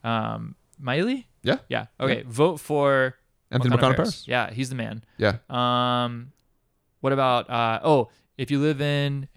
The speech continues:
Speaker 1: Kailua Waimanalo, Kaneohe?
Speaker 2: Al-,
Speaker 1: No,
Speaker 2: Alan
Speaker 1: not
Speaker 2: Akau?
Speaker 1: Kaneohe, not Kaneohe.
Speaker 2: Not Kaneohe.
Speaker 1: Kailua Waimanalo, that's Alan Akau.
Speaker 2: Yep.
Speaker 1: Um, Josh and I actually phone banked for Alan Akau
Speaker 2: Yeah.
Speaker 1: last weekend. Um, very good experience. If you're living in, uh, Kaneohe?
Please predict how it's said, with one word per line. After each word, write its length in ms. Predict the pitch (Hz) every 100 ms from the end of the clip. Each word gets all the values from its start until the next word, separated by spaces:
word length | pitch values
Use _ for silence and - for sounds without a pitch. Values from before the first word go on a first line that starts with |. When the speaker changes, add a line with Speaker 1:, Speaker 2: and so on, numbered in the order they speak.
| -
Speaker 1:
Kailua 400 | 143 139 156 151
Waimanalo, 680 | 135 131 127 135 156 214 - _ _
Kaneohe? 540 | - 117 127 143 196 233
Speaker 2:
Al-, 160 | 110 110
Speaker 1:
No, 0 |
Speaker 2:
Alan 0 |
Speaker 1:
not 140 | 131
Speaker 2:
Akau? 160 | 127 139
Speaker 1:
Kaneohe, 220 | 117 -
not 200 | 123 -
Kaneohe. 220 | 120 110
Speaker 2:
Not 160 | 117 117
Kaneohe. 320 | 113 101 107
Speaker 1:
Kailua 320 | 139 151 160
Waimanalo, 480 | 143 127 135 151 143
that's 180 | 131 -
Alan 300 | 127 131 120
Akau. 460 | 127 120 120 131 - _ _
Speaker 2:
Yep. 60 | 117
Speaker 1:
Um, 440 | 113 113 110 110 113 -
Josh 300 | 127 131 -
and 80 | 139
I 200 | 123 120
actually 360 | 117 113 - 117
phone 280 | - 123
banked 240 | 117 113 117
for 80 | 117
Alan 260 | 113 113 110
Akau 380 | 113 110 110
Speaker 2:
Yeah. 100 | 113
Speaker 1:
last 240 | 117 110 -
weekend. 500 | 113 113 107 107 104 - _ _
Um, 560 | 117 107 104 101 101 101 - 160
very 240 | 123 139
good 120 | 123 113
experience. 680 | - - 107 104 104 - - - _ - _ _
If 120 | 120 139
you're 300 | 131 120 -
living 360 | 131 147 160
in, 380 | 139 131 127 123
uh, 600 | - 117 110 110 110 - -
Kaneohe? 540 | - 117 117 143 202